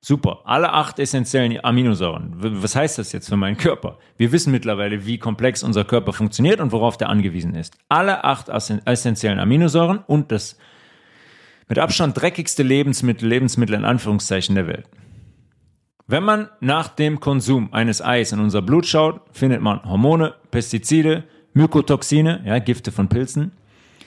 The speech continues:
Wer sein Immunsystem mal für vier bis fünf Stunden lahmlegen will, der kann gerne ein Ei essen, weil so lange dauert das, bis der ganze Dreck aus der Periode des Huhns aus unserem Blut entfernt wurde.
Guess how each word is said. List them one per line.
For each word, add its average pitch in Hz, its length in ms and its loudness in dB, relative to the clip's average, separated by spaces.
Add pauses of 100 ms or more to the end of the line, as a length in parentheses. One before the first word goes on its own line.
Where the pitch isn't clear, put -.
(420)
Wer 180 300 2
sein 208 200 2
Immunsystem 190 640 2
mal 120 100 4
für 117 140 -6
vier 175 200 2
bis - 140 -6
fünf 175 180 0
Stunden 160 240 -2
lahmlegen 175 520 2
will, 175 100 2
der 139 140 2
kann 110 200 0
gerne 139 280 4
ein 120 80 0
Ei 113 180 -2
essen, 185 400 0 (880)
weil 113 220 -2
so 139 80 2
lange 151 240 2
dauert 123 280 2
das, 120 160 -6
bis - 220 -12 (100)
der 139 300 0
ganze 214 380 0
Dreck 147 460 0
aus 127 200 -2
der 104 160 -2
Periode 175 720 2
des 185 200 0
Huhns 175 340 4
aus 135 260 2
unserem 120 400 4
Blut 117 340 2
entfernt 101 480 -4
wurde. 85 280 -10